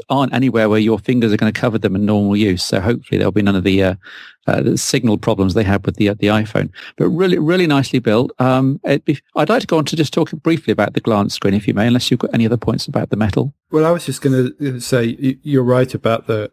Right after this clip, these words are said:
Speaker 2: you know, conduction and the insulation, but also 'cause, of course, it's got the polycarbonate back. Actually, for the most part,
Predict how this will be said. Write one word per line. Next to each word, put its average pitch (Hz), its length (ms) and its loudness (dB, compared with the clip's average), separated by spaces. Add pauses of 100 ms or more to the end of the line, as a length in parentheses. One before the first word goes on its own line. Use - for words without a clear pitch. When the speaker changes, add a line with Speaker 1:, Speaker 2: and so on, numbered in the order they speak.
(100)
Speaker 2:
you 147 80 -18
know, 110 120 -10 (240)
conduction 113 460 -2
and 110 80 -4
the 113 160 -4
insulation, 113 560 0
but - 100 -4
also 131 320 2
'cause, 117 200 0
of 117 60 -2
course, 107 260 -2
it's - 100 -12
got 117 160 0
the 113 80 -4
polycarbonate 101 760 -2
back. - 260 -6 (240)
Actually, 123 320 -4
for 117 140 -6
the 120 80 2
most 123 360 2
part, 104 320 -2